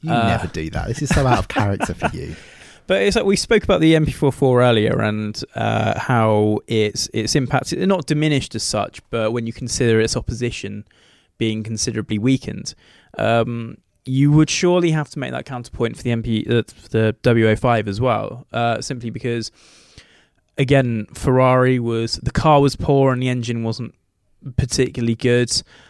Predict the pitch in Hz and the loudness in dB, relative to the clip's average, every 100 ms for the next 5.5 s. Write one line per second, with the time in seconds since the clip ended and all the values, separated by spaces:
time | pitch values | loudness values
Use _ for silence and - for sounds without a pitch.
0 | _ - 139 131 127 - 120 123 117 110 | _ -2 -2 0 -2 -2 2 2 2 4
1 | 117 117 113 113 120 - 113 117 120 - | 4 4 2 0 0 0 -4 -4 -6 0
2 | 117 110 - 123 123 123 120 110 107 107 | 0 0 -2 -2 -2 -4 0 0 -2 -8
3 | - - 110 _ 135 - 135 127 123 120 | -10 -12 -12 _ -10 -6 0 2 2 0
4 | 123 113 - 113 - - - 117 110 107 | -2 0 -2 -2 -2 -2 2 2 2 -4
5 | - - 110 104 | -4 0 2 2